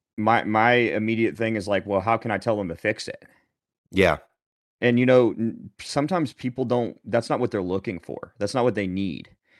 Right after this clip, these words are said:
Speaker 1: Um, and, and it's hard for, for somebody like me as a coach to, like, give that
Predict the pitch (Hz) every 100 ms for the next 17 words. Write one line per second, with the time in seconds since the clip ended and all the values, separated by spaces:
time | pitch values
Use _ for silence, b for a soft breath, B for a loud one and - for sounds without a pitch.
0 | b b b - 120 113 101 - _ 117
1 | 131 - 143 143 - 143 220 196 135 123
2 | 120 113 - - 120 113 135 131 127 123
3 | 110 90 98 110 120 127 95 92 - 107
4 | 110 - 117 101 92 85 - _ _ _
5 | _ _ _ _ _ - 90 98 117 151
6 | 131 92 104 98 95 - - -